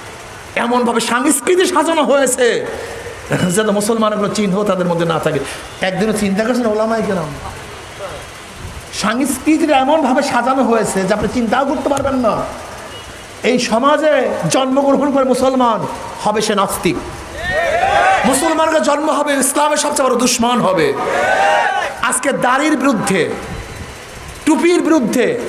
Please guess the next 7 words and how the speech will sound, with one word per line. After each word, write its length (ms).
লম্বা 340
জামার 440
বিরুদ্ধে, 680
ইসলামের 600
বিরুদ্ধে, 260
শরিয়াতের 560
বিরুদ্ধে 500